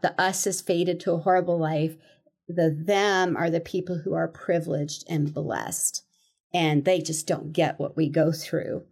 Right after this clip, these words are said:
when we're in this box, right? And so you can see how you would go even from just being jealous at times to becoming bitter, really bitter, um, and depressed, 'cause who can live that way chronically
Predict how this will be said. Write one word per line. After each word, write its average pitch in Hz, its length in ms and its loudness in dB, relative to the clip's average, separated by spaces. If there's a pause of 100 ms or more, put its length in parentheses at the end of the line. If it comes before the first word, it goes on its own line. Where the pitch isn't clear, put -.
when 160 200 2
we're 156 100 2
in 143 160 -2
this - 200 -6
box, - 520 -4
right? 165 340 0 (360)
And 202 180 2
so 233 100 2
you 240 160 0
can 269 180 0
see - 280 0
how 196 80 0
you 175 220 2
would 165 340 0
go 180 280 4
even 170 320 -2
from 165 220 -4
just 156 220 -8
being 156 280 0
jealous 190 680 2
at 165 200 -2
times 190 640 -4
to - 140 -4
becoming 160 800 0 (260)
bitter, 139 520 -2 (320)
really 185 480 2
bitter, 185 680 2 (480)
um, 175 560 0 (580)
and 226 140 2
depressed, 262 580 -2
'cause 240 180 -2
who 285 120 4
can 285 220 0
live 302 180 2
that 196 180 2
way 180 160 0
chronically - 840 -2